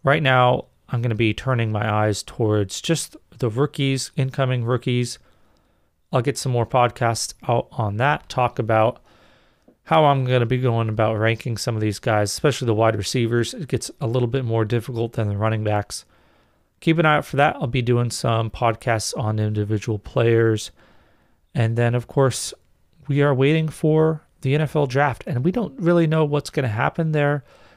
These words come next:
They say it's technically still scheduled. I would expect at this point,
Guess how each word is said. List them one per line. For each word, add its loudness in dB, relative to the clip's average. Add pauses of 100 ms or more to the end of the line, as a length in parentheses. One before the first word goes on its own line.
(160)
They 4
say 2
it's -4
technically -2
still 0
scheduled. 0 (1700)
I 4
would 4
expect 0
at -4
this -2
point, -2